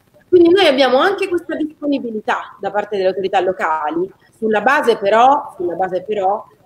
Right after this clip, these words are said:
di, ehm, misure molto precise che vanno, che stiamo, che stiamo capendo insieme a loro, di sicurezza e di prevenzione dei rischi.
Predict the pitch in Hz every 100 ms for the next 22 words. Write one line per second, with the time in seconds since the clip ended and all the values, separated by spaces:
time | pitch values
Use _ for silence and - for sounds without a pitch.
0 | _ 180 254 294 302 - 202 196 185 180
1 | 180 214 226 247 254 214 294 285 220 185
2 | 202 247 277 269 247 - 294 285 196 175
3 | 185 - 226 233 185 170 170 - - 226
4 | 208 165 - _ - 180 214 202 196 190
5 | 233 214 175 165 - 165 196 240 185 175
6 | 202 269 - - _ _ 185 240 262 -
7 | 254 - 269 269 269 277 214 196 185 185
8 | - 196 175 175 226 262 - _ 330